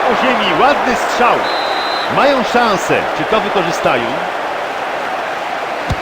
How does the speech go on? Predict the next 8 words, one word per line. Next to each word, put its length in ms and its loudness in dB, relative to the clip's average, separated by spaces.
Takie 340 2
strzały 520 2
są 60 4
najtrudniejsze 680 0
do 140 2
obrony 360 0
przez 200 0
bramkarza. 520 0